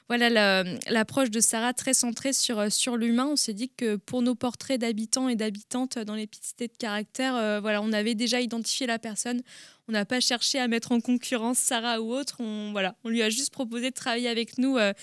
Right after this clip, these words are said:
pour cette, euh, ce premier essai de l'été culturel.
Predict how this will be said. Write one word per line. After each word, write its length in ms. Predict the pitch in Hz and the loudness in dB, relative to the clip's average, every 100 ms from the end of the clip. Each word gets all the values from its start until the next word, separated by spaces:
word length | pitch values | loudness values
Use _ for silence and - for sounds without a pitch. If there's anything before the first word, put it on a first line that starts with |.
| - - - _ | -14 -16 -18 _
pour 160 | - 247 | -2 0
cette, 320 | - 233 - | 2 0 2
euh, 220 | 214 202 | 2 4
ce 160 | 202 254 | 4 0
premier 440 | - 254 233 233 | 0 2 2 2
essai 240 | 226 - 269 | 2 2 4
de 60 | |
l'été 240 | 247 226 233 | 2 0 -2
culturel. 460 | 226 196 202 233 | -2 -4 -2 0